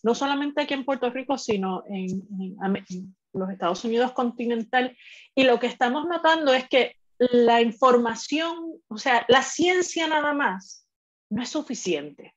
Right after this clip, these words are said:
¿verdad? Hay que, hay que buscar ese, eh, dónde está, eh, qué es lo que está influyendo en ese ses-, sesgo cognitivo. Hay que tratar con, eh, eh, la, la entrevista motivacional, ¿verdad? Hay que buscar todas estas,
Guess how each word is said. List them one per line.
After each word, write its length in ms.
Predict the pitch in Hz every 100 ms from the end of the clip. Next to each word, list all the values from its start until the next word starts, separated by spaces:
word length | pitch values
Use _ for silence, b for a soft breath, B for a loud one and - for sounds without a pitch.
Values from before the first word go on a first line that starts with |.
| -
¿verdad? 380 | 180 180 247 262 B B B B
Hay 180 | 240 247
que, 180 | 311 302
hay 140 | 240 254
que 120 | 311
buscar 580 | 302 294 _ 294 294 277
ese, 680 | 247 240 269 247 240 220 220
eh, 200 | 214 185
dónde 380 | 185 302 311 277
está, 260 | - 294
eh, 180 | 240 233 - -
qué 100 | 285
es 80 | 330
lo 100 | 330
que 80 |
está 180 | 302 -
influyendo 600 | 330 330 302 294 311 285
en 80 | 220
ese 200 | 220 269
ses-, 420 | - - 247 254 _
sesgo 460 | - 277 262 277 277
cognitivo. 960 | 262 233 208 190 - 151 147 143 151 _ B B
Hay 160 | 233 240
que 140 | 294
tratar 640 | 294 269 254 269 302 311 -
con, 560 | - 220 214 202 196 190
eh, 640 | 202 190 175 170 151 165 - _ -
eh, 280 | 208 175 202
la, 360 | 196 185 180 -
la 120 | 226
entrevista 640 | 233 233 202 220 214 285
motivacional, 1040 | 269 262 247 196 190 - 175 170 175 175 160
¿verdad? 220 | 175 226
Hay 80 | 285
que 100 | 247
buscar 400 | 254 - 302 302
todas 280 | 233 226 269
estas, 320 | 294 - 294